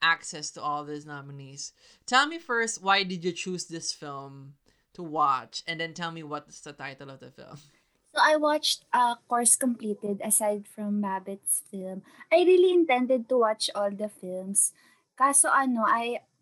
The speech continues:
Speaker 2: parang my internet <laughs> was, was ano, challenging me. So I only got to watch the, the one that you sent earlier,
Speaker 1: <laughs>
Speaker 2: Course Completed. And then I'll wa-, I'll, I'll still watch the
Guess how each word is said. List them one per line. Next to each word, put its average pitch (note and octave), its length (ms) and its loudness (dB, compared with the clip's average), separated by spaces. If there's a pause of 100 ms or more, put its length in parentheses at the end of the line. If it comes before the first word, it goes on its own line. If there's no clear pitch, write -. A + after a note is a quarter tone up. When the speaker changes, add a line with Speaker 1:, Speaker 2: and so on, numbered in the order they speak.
Speaker 2:
parang B3 340 2
my B3+ 160 4
internet B3 580 0
<laughs> - 40 -8
was, C4+ 320 4 (840)
was C4 400 2
ano, A#3 380 0
challenging A3+ 880 0
me. G#3 140 -2
So G#3 500 0 (320)
I B3 80 6
only C4+ 260 4
got A3+ 280 -4
to A#3+ 100 4
watch G#3+ 400 2
the, A3+ 240 6
the C#4+ 180 4
one D#4 280 4
that C#4+ 160 -4
you C#4+ 80 4
sent C4 340 2
earlier, G3+ 560 -6
Speaker 1:
<laughs> - 80 -20
Speaker 2:
Course A#3+ 280 2
Completed. G3 840 -8 (160)
And A3 220 -2
then G#3+ 300 2 (340)
I'll C#4+ 300 6
wa-, C#4 240 4
I'll, C#4+ 500 4
I'll C4+ 160 -6 (240)
still C4 260 0
watch A#3 420 2
the G#3+ 180 2